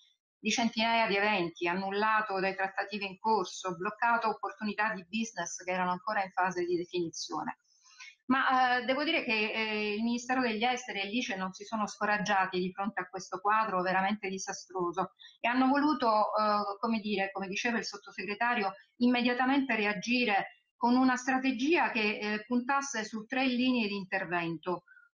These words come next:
Una, supportare subito le aziende che, eh, erano state danneggiate dalla cancellazione degli eventi e, come diceva il sottosegretario, attraverso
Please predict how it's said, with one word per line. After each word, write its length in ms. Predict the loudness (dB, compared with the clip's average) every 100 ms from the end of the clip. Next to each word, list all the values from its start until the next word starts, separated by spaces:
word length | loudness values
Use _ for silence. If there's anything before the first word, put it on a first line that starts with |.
| _
Una, 220 | 4 4 2
supportare 600 | -2 -2 0 2 2 2
subito 400 | 0 -2 -2 -2
le 140 | 0
aziende 720 | 0 0 2 6 6 4 0
che, 340 | 0 0 0
eh, 440 | -2 0 2 0 0
erano 280 | 0 2 2
state 300 | 2 0 2
danneggiate 680 | 2 0 0 2 2 2 0
dalla 240 | 0 0
cancellazione 640 | 0 -4 -2 -4 -4 -4 -2
degli 200 | -2 -2
eventi 400 | 2 2 0 -4
e, 60 |
come 180 | -8 -6
diceva 260 | -6 -4 -4
il 80 | -4
sottosegretario, 720 | -8 -10 -8 -6 -2 0 0
attraverso 640 | -4 -2 -2 -2 -2 -4